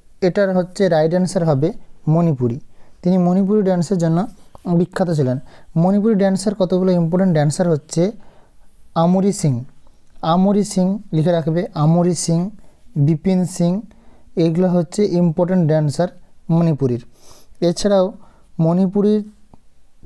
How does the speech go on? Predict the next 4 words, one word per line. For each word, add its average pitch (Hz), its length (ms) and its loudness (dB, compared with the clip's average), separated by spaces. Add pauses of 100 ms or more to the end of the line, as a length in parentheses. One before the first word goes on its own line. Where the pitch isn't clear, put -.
(120)
ছাড়াও, 175 360 -2 (920)
মণিপুরী 180 360 0
কোথাকার 185 320 -2
dance? 202 160 0